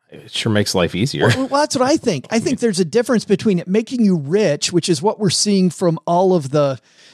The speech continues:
Speaker 2: investment bros, right? Talking about get rich quick on stocks versus what investing really does,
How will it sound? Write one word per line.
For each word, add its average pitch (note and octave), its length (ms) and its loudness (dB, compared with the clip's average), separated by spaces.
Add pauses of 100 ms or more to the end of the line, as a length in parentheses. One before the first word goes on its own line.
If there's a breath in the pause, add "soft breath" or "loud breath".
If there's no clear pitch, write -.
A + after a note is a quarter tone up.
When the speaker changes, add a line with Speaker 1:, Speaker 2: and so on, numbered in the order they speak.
Speaker 2:
investment E3 680 0
bros, C#3 480 2
right? D#3+ 360 2
Talking F3 340 0
about D3 240 0
get E3 140 -2
rich E3 240 0
quick F3+ 260 0
on G2+ 160 2
stocks - 600 -2 (400 loud breath)
versus G3 560 0
what F3 240 0
investing D#3+ 720 0
really G#3+ 280 2
does, C3 480 -4